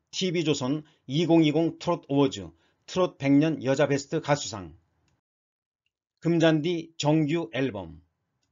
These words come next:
이천구 년 일 편 단심. 이천십일 년 삼월 트로트 금잔디 일,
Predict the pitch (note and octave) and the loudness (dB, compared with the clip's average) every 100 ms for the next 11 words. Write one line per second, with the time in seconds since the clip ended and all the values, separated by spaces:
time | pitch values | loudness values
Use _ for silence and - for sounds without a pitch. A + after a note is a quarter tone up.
0 | _ _ _ _ _ _ _ - D#3 - | _ _ _ _ _ _ _ -6 -6 -2
1 | - F#3+ F3+ D#3 D3 D#3 C#3+ _ _ D3+ | 2 2 4 4 4 2 -6 _ _ 0
2 | F3 - F3+ F3+ D3+ C3 G#2+ F#2 D#2 _ | 2 2 0 0 -2 -4 -6 -10 -16 _
3 | _ _ _ _ _ _ _ _ _ _ | _ _ _ _ _ _ _ _ _ _
4 | _ B2+ D#3+ - F3+ F3+ - F3 E3 E3+ | _ -8 -6 0 0 2 2 2 4 4
5 | D#3+ D#3 D3+ D#3 - - F#3 F3 E3+ D#3+ | 2 4 2 2 -6 -2 0 0 -4 0
6 | D#3+ D3+ D3 C#3 E3 - - D3+ | 4 6 6 6 2 -2 -2 2